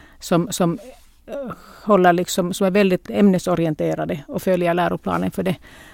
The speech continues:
Men, men det här att, jag funderar bara att vilken typ av övervakning är du ute efter? Att, för vi, vi övervakas ju i, inom kommunen ganska mycket, och vi de-, deltar i en hel massa olika nationella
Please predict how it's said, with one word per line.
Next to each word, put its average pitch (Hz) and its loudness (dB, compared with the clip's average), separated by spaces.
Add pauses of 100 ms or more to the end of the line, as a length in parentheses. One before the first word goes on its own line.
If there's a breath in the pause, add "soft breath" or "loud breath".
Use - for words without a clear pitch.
(120 loud breath)
Men, 196 2
men 202 2
det 202 4
här 233 6
att, - 0
jag 208 0
funderar 247 4
bara 214 4
att 190 -2
vilken 196 0
typ 175 -2
av 170 0
övervakning 170 0
är 190 -2
du 190 2
ute - -4
efter? 185 -6
Att, - -10
för 202 -4
vi, 220 -2 (380)
vi 220 -4
övervakas 202 0
ju 190 0
i, 214 0
inom 220 2
kommunen 214 4
ganska 160 -4
mycket, 170 -4
och 170 0
vi 190 0
de-, 196 0
deltar 208 0
i 190 2
en 185 0
hel 208 2
massa 190 0
olika 165 -2
nationella 160 -2